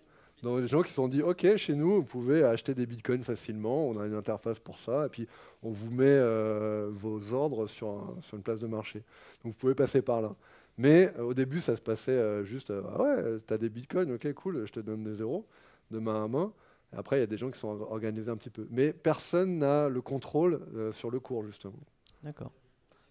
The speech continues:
Speaker 2: Merci.
Speaker 1: Le cours est différent en fonction des places de marché, oui,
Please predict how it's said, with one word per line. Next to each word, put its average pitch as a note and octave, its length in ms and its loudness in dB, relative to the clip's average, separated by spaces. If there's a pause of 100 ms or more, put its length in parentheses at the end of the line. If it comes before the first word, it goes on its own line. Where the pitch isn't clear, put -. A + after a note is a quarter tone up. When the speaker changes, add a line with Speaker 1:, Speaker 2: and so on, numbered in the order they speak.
(140)
Speaker 2:
Merci. D#3 320 -4 (1120)
Speaker 1:
Le A#2+ 160 -2
cours E3+ 300 4
est C3+ 80 6
différent C#3 340 0
en C#3+ 60 2
fonction C3+ 340 -4
des C3+ 100 2
places B2 220 0
de B2 80 -2
marché, A#2+ 400 -2
oui, A2 180 -6